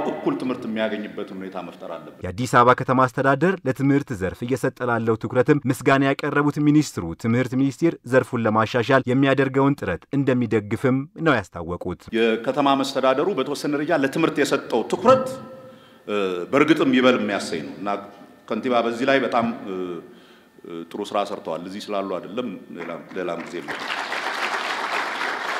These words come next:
Speaker 1: አዲስ አበባ ለሌላው ክልል ምሳሌ መሆን የሚችል ነው። በብዙ ምክንያት አዲስ አበባ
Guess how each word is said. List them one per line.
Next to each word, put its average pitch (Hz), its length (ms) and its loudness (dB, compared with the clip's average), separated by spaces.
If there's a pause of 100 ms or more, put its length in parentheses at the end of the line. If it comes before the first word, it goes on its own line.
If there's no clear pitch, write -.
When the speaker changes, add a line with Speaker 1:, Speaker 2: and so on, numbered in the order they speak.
(800)
Speaker 1:
አዲስ 131 340 2
አበባ 170 200 10 (120)
ለሌላው 147 500 8 (460)
ክልል 135 340 2 (120)
ምሳሌ 123 400 2 (100)
መሆን 98 260 -6
የሚችል 90 320 -12
ነው። - 120 -20 (420)
በብዙ 156 260 2 (120)
ምክንያት - 400 -6 (1700)
አዲስ 135 340 -2
አበባ 175 220 8